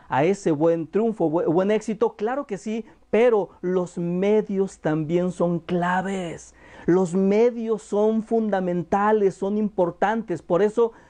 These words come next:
hay que buscar medios adecuados para conquistar las metas correctas. Por eso es que si tú vendes un producto, eh, que esto es el medio,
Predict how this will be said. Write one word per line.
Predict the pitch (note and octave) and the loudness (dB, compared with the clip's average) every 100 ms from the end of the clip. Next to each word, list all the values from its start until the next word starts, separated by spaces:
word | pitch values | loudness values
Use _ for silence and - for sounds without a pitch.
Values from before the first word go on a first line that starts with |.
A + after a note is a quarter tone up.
| - | -12
hay | - G3 A#3+ B3+ | -4 0 0 -2
que | - B3+ | -8 -8
buscar | A3+ A3+ - G3+ G3 E3 - | -6 -10 -2 0 0 -4 -12
medios | - D#3+ E3+ F3 G#3 C4 B3 F3+ E3 D#3 - _ | -6 -2 2 2 4 4 2 -6 -8 -8 -12 _
adecuados | E3 D#3+ D#3 D3 - F#3 F#3+ G3+ A3+ C#4 - _ _ _ _ | -8 -6 -6 -10 -2 2 2 2 -4 -8 -10 _ _ _ _
para | D#3+ D#3+ E3+ - | -6 -4 -4 -2
conquistar | A3 A3 A#3 A3 - E3+ E3+ F#3+ - | -2 -2 -8 -6 -2 0 0 -4 -10
las | D3+ D#3 D3 D3+ | -2 -2 0 0
metas | E3 F3 F3 D#3 D#3+ - | 2 0 -2 -4 -4 -10
correctas. | _ E3 C#3+ C#3+ E3 E3 - _ C#3 C3 - - - - - | _ -2 -2 -4 -2 -2 -4 _ -8 -8 -14 -20 -20 -20 -14
Por | - D#3+ | -2 0
eso | G3+ A3 | 2 -2
es | G3+ | -6
que | C#3 | -6
si | C#3+ | -6
tú | - B3 C#4 - _ _ _ _ _ _ | 0 0 0 -4 _ _ _ _ _ _
vendes | B2+ A2+ F3+ A#3+ F3+ A#2 - _ _ _ | -6 0 0 0 -4 -8 -10 _ _ _
un | C#3+ F#3 G#3+ | 0 0 0
producto, | C4 C#4 C#4 B3 - - B3+ C4 _ _ _ - | 0 -2 2 0 0 0 0 -2 _ _ _ -2
eh, | D#3+ | -2
que | - E3 | 0 -2
esto | G3 - - | -2 -4 -2
es | F3 F3 | -2 0
el | A#3 B3+ | 0 0
medio, | C4 G#3 F3 G#3+ C4+ | -2 -2 -4 -6 -8